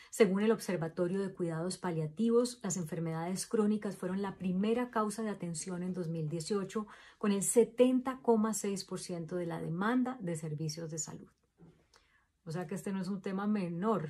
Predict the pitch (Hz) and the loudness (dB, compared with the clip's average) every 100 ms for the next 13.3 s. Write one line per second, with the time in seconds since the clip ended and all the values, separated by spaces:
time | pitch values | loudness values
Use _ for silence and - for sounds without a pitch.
0 | - 175 165 190 160 185 175 165 165 160 | -6 -8 -6 -6 -2 -2 0 -2 -2 -4
1 | 202 220 190 156 - - - 220 247 254 | -4 -4 -4 -6 -14 -20 0 6 6 6
2 | 262 247 220 175 175 190 208 - 170 175 | 2 4 6 4 0 -4 -4 -2 -4 -2
3 | 190 165 165 180 175 185 185 185 196 185 | -4 -4 -4 -6 -6 -6 -4 -4 -6 -6
4 | 160 151 165 151 151 - _ _ _ _ | -6 -4 -4 -2 -4 -8 _ _ _ _
5 | - 180 170 170 165 165 - _ _ _ | -4 -2 0 -2 -4 -6 -10 _ _ _
6 | _ _ _ - 151 - 160 143 - - | _ _ _ -8 -6 -2 -2 -2 -8 -20
7 | _ _ _ _ - 175 156 - _ 180 | _ _ _ _ -10 -8 -8 -12 _ -10
8 | 165 - _ - 202 190 180 175 170 208 | -10 -12 _ -4 -2 0 0 0 0 0
9 | 196 196 190 - _ _ _ _ _ 196 | 2 0 -4 -10 _ _ _ _ _ -6
10 | 180 - - 214 202 - _ - 208 185 | -6 -8 -8 -4 -4 -6 _ -4 0 4
11 | 208 233 160 156 - 170 160 175 165 165 | 6 8 6 2 -2 -2 0 0 -2 -2
12 | 185 190 202 165 165 247 - 160 151 175 | -4 -2 0 0 0 -2 -2 -2 0 0
13 | 160 151 | -2 -4